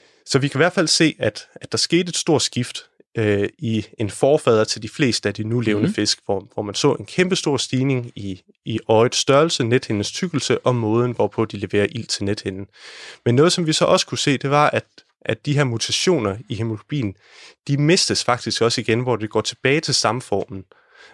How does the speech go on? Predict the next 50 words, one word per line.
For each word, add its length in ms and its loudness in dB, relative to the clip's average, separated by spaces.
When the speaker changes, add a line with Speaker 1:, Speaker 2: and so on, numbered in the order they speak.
Speaker 1:
Øhm, 280 0
så 120 -2
det 120 2
er 40 -8
for 80 2
eksempel 480 0
i 340 -8
nogle 220 0
af 40 0
mallerne, 520 2
det 60 -2
er 40 0
nogle 240 -2
af 60 -4
de 140 -2
her 140 2
huglefisk, 600 0
som 200 -2
vi 60 -2
har 80 -4
med 180 4
i 40 4
dag, 240 0
hvor 280 4
at 120 -4
vi 60 -4
så 160 -2
ser, 280 2
at, 180 -2
at 120 -16
når 100 0
de 80 -8
så 120 -4
mister 320 2
de 100 -6
mutationer 500 0
i 60 0
hemoglobin, 580 -4
så 180 0
går 160 2
de 160 0
også 140 0
tilbage 340 2
til 160 -4
deres 280 2
oprindelige 640 0
stamform, 560 0
hvor 280 0
fiskene 400 -2
havde, 220 2